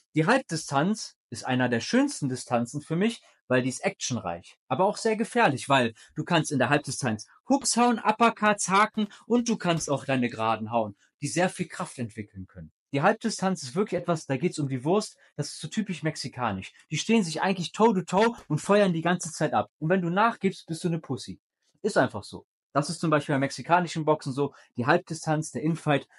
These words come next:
das sehen die gerne. Jetzt zum Beispiel der Amerikaner eher, weil er beweglich ist, der versucht eine Distanz immer aufzubauen.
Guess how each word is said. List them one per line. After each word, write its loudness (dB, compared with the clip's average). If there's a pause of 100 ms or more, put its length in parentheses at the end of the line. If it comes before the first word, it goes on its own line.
(100)
das 0
sehen 0
die -4
gerne. -6 (180)
Jetzt -4
zum 2
Beispiel 2
der 2
Amerikaner 2
eher, 4 (180)
weil 2
er 4
beweglich 0
ist, 2 (160)
der 2
versucht 2
eine -2
Distanz 0
immer 0
aufzubauen. -2